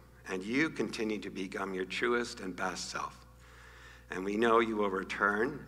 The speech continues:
among us, to be among us in a different way.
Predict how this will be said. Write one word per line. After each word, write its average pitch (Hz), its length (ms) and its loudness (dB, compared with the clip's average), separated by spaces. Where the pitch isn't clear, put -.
among 92 360 0
us, 120 220 -2
to 98 120 -6
be 92 220 -2
among 107 300 2
us 135 180 0
in 135 120 2
a 147 40 4
different 160 380 0
way. 294 320 0